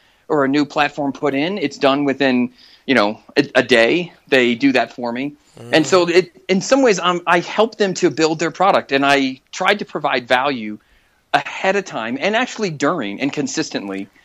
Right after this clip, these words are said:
Speaker 1: Um,
Speaker 2: Well, you did that with me, and, you know, we're already fri-, we've known each other for a while, but, um,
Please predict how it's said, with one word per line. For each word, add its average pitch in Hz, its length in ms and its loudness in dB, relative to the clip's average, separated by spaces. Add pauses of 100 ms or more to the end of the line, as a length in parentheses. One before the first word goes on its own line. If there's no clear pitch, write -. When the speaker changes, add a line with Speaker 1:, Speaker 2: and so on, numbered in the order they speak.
(240)
Speaker 1:
Um, 101 420 -4
Speaker 2:
Well, 175 120 -4
you 240 80 -4
did 247 140 -10
that 202 180 8
with 151 140 -2
me, 156 240 -6
and, 127 180 -10 (100)
you 165 120 -10
know, 131 80 -8
we're 151 200 -2
already 139 280 -2
fri-, 127 180 -12
we've 127 160 -14
known 131 140 -12
each 110 100 -14
other 110 140 -14
for 123 120 -12
a 104 60 -8
while, 110 480 -4
but, 120 480 -6
um, 95 460 -12